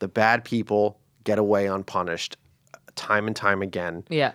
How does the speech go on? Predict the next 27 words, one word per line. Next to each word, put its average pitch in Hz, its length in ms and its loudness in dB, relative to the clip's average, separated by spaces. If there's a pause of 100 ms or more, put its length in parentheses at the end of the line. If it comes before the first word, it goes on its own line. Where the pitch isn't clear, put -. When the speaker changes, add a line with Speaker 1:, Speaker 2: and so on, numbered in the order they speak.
Speaker 1:
And 151 160 4
then 180 100 8
there's 180 200 6
the 190 80 4
rest 254 280 4
of 202 100 2
us 190 200 2
who 180 80 -2
kind 185 240 2
of, 180 120 0
like, 180 220 4
live 170 180 2
our 180 140 8
lives, 165 500 4 (320)
you 165 80 2
know, 165 140 8
with 151 240 4
a, - 160 -2
a 220 60 0
kind 160 200 0
of 139 120 2
live 147 180 4
and 160 100 4
let 143 220 4
be 135 220 4
attitude. 120 580 4 (680)
And, 135 580 4